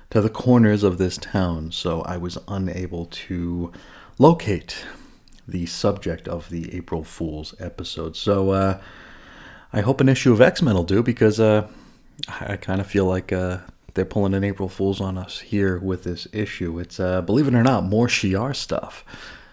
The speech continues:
They just can't help themselves. Now, let's hop into it. This is X-Men Volume five, Number seventeen, March twenty twenty-one cover date.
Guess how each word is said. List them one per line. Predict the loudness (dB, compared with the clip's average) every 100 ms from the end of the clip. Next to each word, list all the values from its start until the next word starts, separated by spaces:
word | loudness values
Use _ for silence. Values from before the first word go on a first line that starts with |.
| _
They | -8
just | -4 -6 -6
can't | -8 -2 0 -2
help | -2 -2 -2 -2
themselves. | -4 -2 -6 -6 -10 -10 -12 -12 -6
Now, | -4 -4 -6
let's | -6 -6 -6
hop | -10 0 0 0 -6
into | -4 -4 -4 -8
it. | -10 -16 -20 -20 -20 -6
This | -4 0
is | -2 -2
X-Men | -4 -2 0 0 0
Volume | -2 0 4 6 6 4
five, | 2 0 2 0
Number | 0 -2
seventeen, | 0 0 0 0 0 0 0 -2 -10 -18 -6
March | -2 -2 -4
twenty | -4 -2 -2
twenty-one | -2 -2 0 0 -2
cover | 0 2 2
date. | 0 -4 -8